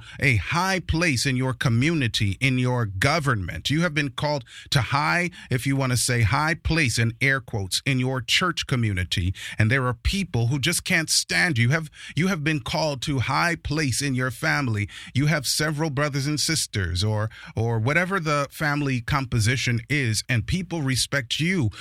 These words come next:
more than they respect others because of the light that God is shining through your life. And you feel like you should, you should, you should somehow squelch it, dim the light, or somehow become less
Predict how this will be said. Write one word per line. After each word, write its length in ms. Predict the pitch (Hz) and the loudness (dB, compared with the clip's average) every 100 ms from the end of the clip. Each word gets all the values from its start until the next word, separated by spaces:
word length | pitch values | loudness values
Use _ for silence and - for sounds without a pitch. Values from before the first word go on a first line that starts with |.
| - | -6
more 480 | - 127 196 139 104 - - | 0 2 2 0 -2 -4 -6
than 120 | 127 | -2
they 120 | 131 131 | 0 0
respect 520 | 131 - 147 123 - | -2 -2 -2 -4 -4
others 480 | 170 185 107 104 - - | -4 -2 -2 -2 -2 -4
because 440 | - 120 - 214 220 | -4 -2 0 0 0
of 140 | 165 | -2
the 100 | 143 | -2
light 420 | 123 135 196 240 - | 0 0 0 0 -2
that 240 | 135 104 | -4 -4
God 280 | 95 113 101 | -2 0 0
is 80 | 92 | 0
shining 440 | - 117 110 107 | 0 2 2 2
through 260 | 98 143 160 | 0 -2 0
your 260 | 135 120 110 | 2 2 2
life. 400 | 123 156 98 - - - - | 2 2 0 -6 -18 -16 -4
And 200 | 143 120 | 0 2
you 240 | 123 254 | 2 0
feel 320 | 247 262 226 | -4 -4 -4
like 260 | 196 180 - | -2 -4 -4
you 140 | 180 | 0
should, 240 | 170 151 104 - - | 2 0 -4 -10 -4
you 100 | 139 | -2
should, 220 | 170 147 | 0 -2
you 140 | - 160 | -2 -2
should 180 | 160 117 | 0 0
somehow 340 | 175 151 135 | 0 2 2
squelch 640 | 120 - - 165 175 - | 2 0 0 -2 -4 0
it, 220 | 110 82 90 | -2 0 2
dim 260 | 160 190 | 4 4
the 120 | 151 | 0
light, 400 | 135 139 156 113 | 0 2 0 0
or 80 | 117 | -2
somehow 500 | - 156 143 131 127 113 - - 104 | 0 0 2 2 0 -2 -10 -6 0
become 640 | 143 160 - 160 147 127 - | 2 2 0 0 0 -2 0
less 540 | 117 147 180 - - | 0 2 0 0 -2